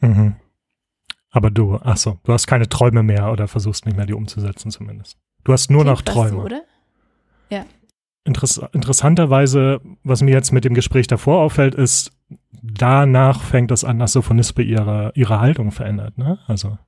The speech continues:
Speaker 1: dass sie da auf einmal dann direkter wird und, und, und, ähm, sozusagen mit Roxana in den Gesprächen sagt, was sie,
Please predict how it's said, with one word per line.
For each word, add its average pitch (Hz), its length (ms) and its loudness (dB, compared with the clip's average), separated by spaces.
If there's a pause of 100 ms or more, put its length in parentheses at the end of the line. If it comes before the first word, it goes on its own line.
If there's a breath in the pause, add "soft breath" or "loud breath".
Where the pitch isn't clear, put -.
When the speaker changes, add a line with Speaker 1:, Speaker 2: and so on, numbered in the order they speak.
(1200)
Speaker 1:
dass 120 180 2
sie 113 100 -2
da 120 200 2
auf 123 140 0
einmal 123 260 4
dann 117 160 4
direkter 117 440 2
wird 110 240 0
und, 110 380 -6
und, 107 500 -2
und, 107 520 -6 (100)
ähm, 104 760 -4 (1300)
sozusagen 107 460 0
mit 101 140 0
Roxana 117 400 2
in 110 80 2
den 107 80 2
Gesprächen 107 420 -2
sagt, 104 320 -4
was 107 140 0
sie, 101 260 -2